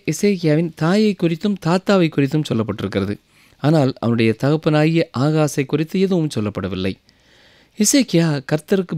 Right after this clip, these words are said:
பயப்படும் பயமுள்ள ஒரு தாயையும் தாத்தாவையும் உடையவராய் இருந்தார். இரண்டு நாளாகமம் இருபத்தி ஒன்பதாம் அதிகாரம் இரண்டாம் வசனம். அவன் தன் தகப்பனாகிய தாவீது செய்தபடியெல்லாம்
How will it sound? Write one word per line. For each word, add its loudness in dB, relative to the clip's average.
பயப்படும் 0
பயமுள்ள 0
ஒரு -2
தாயையும் 0
தாத்தாவையும் 0
உடையவராய் -2
இருந்தார். -4
இரண்டு 4
நாளாகமம் 0
இருபத்தி 0
ஒன்பதாம் 2
அதிகாரம் -2
இரண்டாம் 0
வசனம். -2
அவன் 4
தன் 2
தகப்பனாகிய 4
தாவீது 2
செய்தபடியெல்லாம் 2